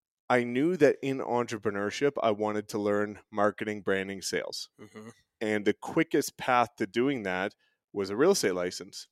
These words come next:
Speaker 1: pay a few grand, get into the industry, start from nothing. I was twenty-four, didn't know anybody, just moved there. So without having a foundation, it would give me the opportunity to build the skills.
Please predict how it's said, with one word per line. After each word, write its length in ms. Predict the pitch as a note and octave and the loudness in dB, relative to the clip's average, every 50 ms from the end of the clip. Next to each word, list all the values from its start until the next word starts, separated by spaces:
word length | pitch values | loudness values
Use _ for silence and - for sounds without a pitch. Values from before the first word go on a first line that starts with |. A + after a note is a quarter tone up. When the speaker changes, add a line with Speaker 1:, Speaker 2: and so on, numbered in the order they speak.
| _ - | _ -16
Speaker 1:
pay 180 | - - G#2+ G2+ | -10 -6 -4 -4
a 60 | G2 | -4
few 180 | - - G2+ | -4 -6 -8
grand, 460 | F#2 - G2+ G2 A2+ B2 C3 C3+ C3 - - | -6 -4 -2 0 0 0 0 -2 -4 -6 -4
get 140 | G#2+ F#2+ G2 | -2 -2 -2
into 240 | G2 F#2+ - G#2 | -4 -8 -8 -6
the 120 | F#2+ G2 G2+ | -4 -2 -2
industry, 480 | G#2+ A2+ A2+ - - - C#3 C3+ C3+ B2+ | -2 -4 -4 -4 -2 -2 0 0 0 -2
start 360 | - - - - G2 F#2 - | -2 -2 0 0 0 0 -2
from 160 | - F#2+ F#2+ | -6 -10 -4
nothing. 520 | F#2+ G2 A2 - - C3+ C3 B2 A#2 G#2+ D2+ | 0 0 0 0 0 -2 -2 -2 -4 -6 -6
I 80 | F2+ | -6
was 140 | F2+ F2 - | -8 -10 -12
twenty-four, 720 | - - A2+ G#2+ G#2 G2 - - - G#2+ A2+ B2 B2 A#2 | -12 -8 -6 -6 -6 -6 -6 -4 -2 2 2 2 2 0
didn't 240 | G2 - F#2+ F#2 F#2+ | -2 -6 -6 -6 -6
know 120 | F#2 F#2 G2 | -4 -4 -4
anybody, 380 | G#2+ A#2+ B2 B2 B2 A#2 A2 | -4 -4 -2 0 0 0 0
just 240 | G2 F#2+ F2+ - - | -2 -6 -10 -10 -8
moved 260 | G#2 G#2+ A#2 A#2+ A#2 | -6 -6 -6 -2 2
there. 240 | A#2 A#2 B2+ C3 B2 _ - - - - _ _ _ _ _ _ - | 4 4 4 4 2 _ -10 -20 -20 -20 _ _ _ _ _ _ -8
So 420 | - - C3+ B2+ B2 A#2+ A2 - - _ _ _ | 0 4 4 6 6 4 2 0 -6 _ _ _
without 440 | C#3+ A#2+ A#2 A2 A#2+ B2+ D3 D3+ C3+ | -8 -4 -2 2 6 6 6 6 4
having 260 | C3+ C3 B2+ B2 A2+ | 2 0 0 0 -4
a 40 | G#2+ | -4
foundation, 540 | - A2+ G#2+ G#2 A2 C3 D#3 D#3+ - - A2 | -2 -2 -2 2 2 2 2 2 -2 -4 -4
it 60 | G#2 | -4
would 140 | G2+ G2 G2+ | -4 -2 -2
give 120 | A2 G#2+ | -4 -4
me 60 | A2 | -2
the 140 | G2 G2+ G#2 | 0 2 2
opportunity 460 | G2+ - G#2+ F#2+ - A#2 G#2 G2 G2 | 2 0 -2 -10 -10 -10 -8 -8 -8
to 100 | F2+ G2+ | -8 -10
build 300 | F2 - G#2 G2 F#2 F2+ | -8 -2 0 0 0 0
the 80 | F2+ F2 | -2 -8
skills. 520 | - - - - A1+ G#1 - - - - | -8 -6 -4 -2 -2 -2 -4 -6 -10 -10